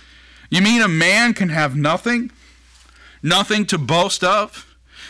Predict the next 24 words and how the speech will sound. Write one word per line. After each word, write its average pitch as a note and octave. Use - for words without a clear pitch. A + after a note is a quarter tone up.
No A3+
great G3+
character A3
traits A3+
to -
brag F3+
about F#3+
on D#3
Facebook? G#3
No A3+
resume A3
of D3+
good F3+
deeds A3
and D#3
still A3
go F3
unto G3
God D#3+
justified? G#3+
Uh-huh. A3
He C3
needs E3
Christ. -